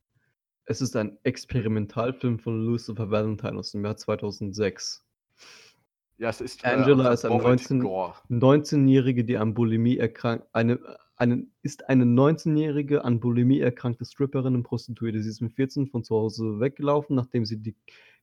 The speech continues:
Speaker 1: Kir-, nachdem sie die Kirche ihrer Heimatstadt niedergebrannt hatte.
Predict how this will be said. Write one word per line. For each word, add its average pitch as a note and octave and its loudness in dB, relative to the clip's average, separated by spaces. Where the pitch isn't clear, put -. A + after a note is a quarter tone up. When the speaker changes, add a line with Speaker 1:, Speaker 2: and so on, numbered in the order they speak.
Speaker 1:
Kir-, D3 2
nachdem B2+ 2
sie A#2 -4
die A2+ -6
Kirche E3+ 2
ihrer A#2+ 0
Heimatstadt C3 -2
niedergebrannt A#2+ 0
hatte. G2+ -6